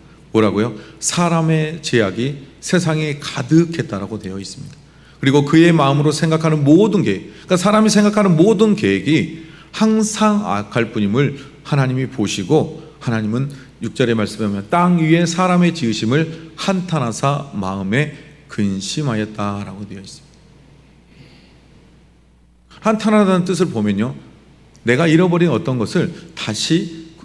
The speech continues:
채우고자 한다는 뜻을 가지고 있답니다. 쉽게 이해하면, 그러면 결론은 하나님은 하나님이 창조하신 그 인간의 타락한 모든 세계를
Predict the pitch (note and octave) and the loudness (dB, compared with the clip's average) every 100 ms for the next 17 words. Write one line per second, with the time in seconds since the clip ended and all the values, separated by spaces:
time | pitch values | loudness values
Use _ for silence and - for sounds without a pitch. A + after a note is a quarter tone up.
0 | - - - - - A3 A3 F#3+ G3 D#3 | -20 -20 -14 -8 -4 -2 0 2 2 0
1 | D3+ C#3 C3 D#3 D#3+ F#2+ G#2+ F2+ - - | 0 -2 -2 -6 -6 -4 -4 -6 -12 -16
2 | - G2 A2 B2+ F2 A2 F2 F#2+ F2+ - | -10 -8 -4 -4 -4 -6 -8 -10 -14 -20
3 | - - - - - - - D3 C#3+ G2+ | -20 -20 -20 -20 -20 -12 -8 -2 -2 -2
4 | G2+ F#2+ A2 - - - D#3+ F3+ F3 A#2+ | -2 -6 -8 -12 -8 2 4 6 4 4
5 | B2 C3+ F#2 - - - - A#3+ A#3+ G#3 | 2 2 0 -6 -18 -14 0 4 6 6
6 | D3+ F#3+ - - - - - A3+ A3+ G#3+ | 4 2 -2 -14 -20 -18 0 2 4 4
7 | G#3+ G#3+ F#3+ F#3 F3+ D#3+ E3 D3 D#3+ - | 4 2 0 2 4 2 2 0 2 4
8 | D#3+ F#3 G3 F#3 F3+ F#3 F#3+ F#3+ F3+ A#2 | 6 6 6 4 2 2 0 2 2 2
9 | B2+ C#3+ C#3 A2 B2 F3+ F3 | 2 0 0 2 4 2 0